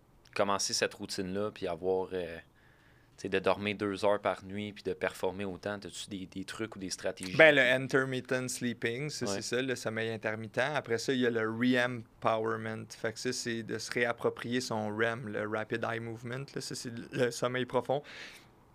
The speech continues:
Speaker 2: Apprendre à contrôler tes rêves, avoir le, te, te réapproprier le contrôle de ça pour que
Speaker 1: Mhm.
Speaker 2: pendant que t'es en, dans une sieste ou pendant que tu dors, tu peux brainstormer, tu peux pratiquer tes keynote speech, tu peux,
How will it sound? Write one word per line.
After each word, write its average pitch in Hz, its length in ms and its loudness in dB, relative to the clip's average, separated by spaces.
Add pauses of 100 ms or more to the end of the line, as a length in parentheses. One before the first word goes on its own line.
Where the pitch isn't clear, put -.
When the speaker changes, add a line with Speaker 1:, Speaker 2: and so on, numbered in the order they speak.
(800)
Speaker 2:
Apprendre 139 520 6
à 120 420 8
contrôler 127 540 4
tes 123 200 6
rêves, 120 280 6
avoir 110 240 4
le, 110 440 4
te, 113 160 4
te 113 160 0
réapproprier 113 800 2
le 123 120 2
contrôle 110 400 -2
de 107 140 0
ça 131 140 0
pour 131 160 -12
que - 100 -4
Speaker 1:
Mhm. 107 60 -2
Speaker 2:
pendant 113 300 0
que 113 120 -10
t'es - 200 -4
en, 110 220 0
dans 110 320 -2
une 110 180 -6
sieste 120 320 -2
ou 147 40 -8
pendant 110 300 0
que 110 80 -10
tu - 80 -6
dors, 110 240 2
tu - 100 -8
peux 110 120 0
brainstormer, 110 720 0
tu - 100 -10
peux 113 120 -4
pratiquer 110 440 -2
tes 113 160 -4
keynote 110 480 -2
speech, - 480 -6
tu - 80 -16
peux, - 220 0